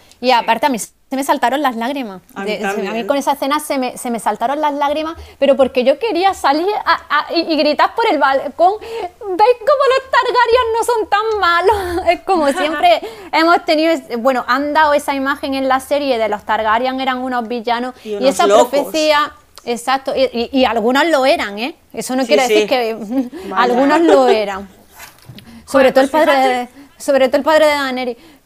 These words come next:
Speaker 1: Pero lo que, y ya termino con esto, que sí,
Speaker 2: Sí.
Speaker 1: da mucho sentido a,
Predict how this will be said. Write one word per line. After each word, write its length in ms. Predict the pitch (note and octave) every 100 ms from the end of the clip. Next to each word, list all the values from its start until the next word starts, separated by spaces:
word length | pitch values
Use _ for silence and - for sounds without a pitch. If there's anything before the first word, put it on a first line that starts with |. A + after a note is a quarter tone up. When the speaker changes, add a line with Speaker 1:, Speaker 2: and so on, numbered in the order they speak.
| _
Speaker 1:
Pero 280 | - B3+ B3+
lo 160 | B3+ A#3+
que, 160 | B3+ A3+
y 120 | B3
ya 120 | C4+
termino 400 | C#4+ C#4+ C#4+ C4+
con 140 | B3+
esto, 300 | B3+ C4+ - - -
que 160 | C4 B3
sí, 220 | - D#4+
Speaker 2:
Sí. 60 |
Speaker 1:
da 120 | C4+ D4
mucho 340 | G4 F#4+ D#4
sentido 720 | - C4+ C4 B3+ D4+ D#4 D#4 - - -
a, 460 | A3+ A3+ G#3+ -